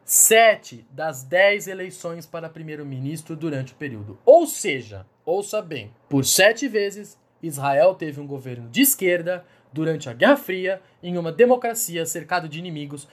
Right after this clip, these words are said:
e se envolvendo em uma guerra a cada dez anos. Pra você não é suficiente? Vamos continuar na letra I.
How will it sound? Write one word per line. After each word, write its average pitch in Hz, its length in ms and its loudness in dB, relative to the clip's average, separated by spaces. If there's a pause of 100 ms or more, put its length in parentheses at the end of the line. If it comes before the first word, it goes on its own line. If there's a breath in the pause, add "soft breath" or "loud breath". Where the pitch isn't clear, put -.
(120 soft breath)
e 165 60 -10
se 175 120 0
envolvendo 151 420 -4
em 147 40 -8
uma 156 180 -6
guerra 123 440 -6
a 131 100 -6
cada 113 320 -6
dez 110 360 -4
anos. 101 400 -12 (120)
Pra 196 120 6
você 208 240 -2
não 254 120 8
é 285 60 8
suficiente? - 640 -6 (440)
Vamos 180 180 -12
continuar 196 380 -4
na 190 100 0
letra 190 300 -6
I. 156 220 -10